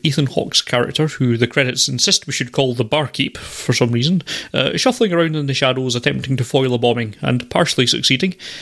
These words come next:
containing the damage to an enclosure built for such duty, and his face, which wasn't. He scrambles for a device which blasts him back in time to his own time period,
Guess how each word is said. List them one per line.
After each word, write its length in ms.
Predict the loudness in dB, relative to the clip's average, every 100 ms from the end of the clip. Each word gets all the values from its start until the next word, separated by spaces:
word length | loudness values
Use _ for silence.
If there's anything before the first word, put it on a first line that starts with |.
| -16 -10 -2
containing 400 | 2 2 2 2
the 80 |
damage 400 | 2 2 0 -2
to 100 | 0
an 80 | 0
enclosure 440 | 0 2 0 2 2
built 240 | 2 0
for 100 | 0
such 220 | 0 2
duty, 320 | 2 2 0 -2
and 160 | -4 -2
his 140 | 0
face, 420 | 0 0 0 -2 -4
which 160 | -8 0
wasn't. 280 | 0 0 -6 -6
He 120 | -2
scrambles 460 | 0 0 0 0
for 120 | 2 0
a 60 |
device 380 | 2 0 0 0
which 260 | -2 -6 -4
blasts 380 | 0 2 2
him 160 | 2 0
back 240 | 0 -2 0
in 140 | -2
time 320 | 0 0 0
to 200 | 0 0
his 240 | 2 2 0
own 220 | 2 2
time 240 | 2 0 -2
period, 380 | 0 0 0